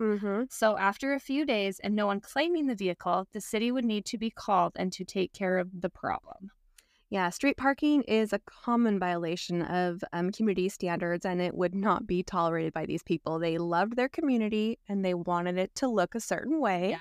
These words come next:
Speaker 2: definitely.
Speaker 1: Mm-hmm. So the Anthem H O A got to work. Uh, you know, H O As are typically made of homeowners of the area who volunteer to, like, regulate and enforce the standard that is agreed upon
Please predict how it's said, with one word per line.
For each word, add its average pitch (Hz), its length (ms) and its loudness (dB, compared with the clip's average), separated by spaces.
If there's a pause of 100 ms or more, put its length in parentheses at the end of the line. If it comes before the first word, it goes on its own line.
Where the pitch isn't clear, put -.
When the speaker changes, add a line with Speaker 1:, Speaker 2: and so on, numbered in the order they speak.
(100)
Speaker 2:
definitely. 202 480 -6
Speaker 1:
Mm-hmm. 220 380 2 (640)
So 220 340 4
the 214 200 0
Anthem 208 420 0
H 190 300 -2
O 247 180 0
A 208 340 0
got 180 340 0
to 247 140 0
work. 170 300 -4 (720)
Uh, 214 60 2
you 202 100 2
know, 196 80 -2
H 226 240 2
O - 20 2
As 226 140 4
are 202 100 2
typically 240 640 0
made 202 320 2
of 190 180 -2 (180)
homeowners 202 600 0
of 185 100 -6
the 196 100 -4
area 180 480 0
who 185 200 0
volunteer 185 720 -2
to, - 160 -4
like, 180 260 -4
regulate 214 720 2 (120)
and 185 180 0
enforce 226 600 -4
the 277 120 -4
standard 175 540 -2 (120)
that 185 180 0
is 180 220 -2
agreed 190 240 0
upon 175 400 -4